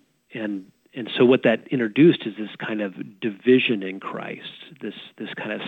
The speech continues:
split between his human and divine nature, which we always distinguish, but we don't separate or split apart. And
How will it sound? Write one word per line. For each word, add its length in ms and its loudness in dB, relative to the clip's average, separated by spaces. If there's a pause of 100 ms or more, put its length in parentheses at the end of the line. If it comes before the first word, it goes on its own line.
(140)
split 640 0
between 460 -4
his 220 -4 (200)
human 460 -2
and 160 -6
divine 360 -6
nature, 540 -6 (540)
which 180 2
we 80 8
always 240 6 (140)
distinguish, 580 4
but 80 -2
we 140 -4
don't 260 -4 (260)
separate 520 -2
or 80 -8
split 260 -8
apart. 380 0
And 180 -8